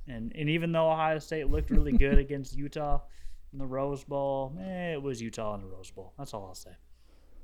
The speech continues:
Speaker 2: Okay.
Speaker 1: So here's where the changes start. October eighth at Indiana
Speaker 2: Okay.
Speaker 1: used to be a home game against Penn State. October fifteenth is now Penn State. That was the home game against Nebraska.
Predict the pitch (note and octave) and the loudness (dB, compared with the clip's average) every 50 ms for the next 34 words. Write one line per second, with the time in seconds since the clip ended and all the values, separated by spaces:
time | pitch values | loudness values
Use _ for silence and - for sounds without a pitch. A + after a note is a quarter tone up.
0 | - - - - - - - - - - - - - - - - - - - F3 | -20 -20 -20 -20 -20 -20 -20 -20 -20 -20 -20 -18 -18 -18 -18 -20 -16 -12 -6 -4
1 | G#3 A3+ - E3 D3+ C#3 C#3+ E3 F#3+ F3+ E3+ E3 A3+ - - - C#3 E3 F3+ F3 | -4 -2 0 0 0 2 2 4 4 4 4 4 2 -4 -8 0 4 6 8 8
2 | E3+ E3+ E3 D3 C#3 - D#3 C#3+ C#3 C3+ B2 A2+ - - G#2+ F#2 G2+ - - - | 8 6 2 2 2 2 2 2 2 2 0 -4 -6 -6 -8 0 4 4 4 4
3 | C3+ - - - D#3 D#3 D3+ D3+ D3+ D3 D3+ D#3 D3+ - - D#3 D3 D3 - C#3+ | 0 -6 0 0 2 2 4 4 6 6 4 2 0 -6 -2 2 2 2 2 0
4 | C#3+ D3 C#3+ C#3+ C#3+ D3 D#3 D#3 D#3+ F3 E3+ - D3 C3+ D3 D#3 C3 B2+ C3 D3 | -2 -2 0 0 2 2 2 2 0 -2 -2 -6 -4 -2 0 0 0 0 -2 -2
5 | C#3 D3+ D3 C#3+ C3+ C#3+ C#3+ C#3+ D3 C#3+ C3 C#3 C3+ C3 C3 C3 C3 B2+ B2 A#2+ | -2 0 0 0 0 0 0 0 0 -2 -4 -2 -2 0 -2 -2 -6 -8 -10 -10
6 | G#2+ A#2 G#2+ G#2 - - - A2+ A2 G#2+ - - E3 E3+ F3 E3 - _ _ _ | -8 -8 -8 -8 -12 -14 -12 -12 -10 -10 -8 0 2 2 2 2 -2 _ _ _
7 | _ _ _ _ _ _ _ _ _ B2+ B2 - - C#3 B2 A#2+ A2+ - - D3 | _ _ _ _ _ _ _ _ _ -12 -10 -4 -4 -4 -4 -4 -8 -4 -4 -4
8 | C3+ - - - - D#3+ E3 F3 E3+ - B2 G#2+ G#2 A2+ A2 A2+ A2+ A2 - B2 | -4 -4 -12 -10 -8 -6 -6 -6 -6 -8 -8 -6 -4 -4 -2 -2 -4 -4 -6 -8
9 | A2+ A2 G#2+ - - C#3+ C#3+ D3+ D#3 - B2+ B2 B2 A#2+ A2+ A2 A2+ B2+ C3+ C3 | -8 -8 -10 -8 -4 -2 -2 -2 -2 -4 -6 -6 -6 -6 -6 -4 -2 -2 -2 -2
10 | C3 - C#3 A#2+ C3+ C3 C3 C3 A#2+ B2 B2 B2 B2 A#2+ B2 B2+ B2+ B2 A#2+ A2+ | -4 -8 -8 -6 -6 -6 -8 -8 -8 -6 -6 -6 -6 -6 -8 -10 -12 -14 -12 -12
11 | A#2 A2 - - - G#2 G2 A2+ B2+ C3+ C3 - - C#3+ C3+ C3+ | -12 -12 -12 -14 -16 -10 -4 -2 -2 -2 -2 -4 -6 -8 -10 -10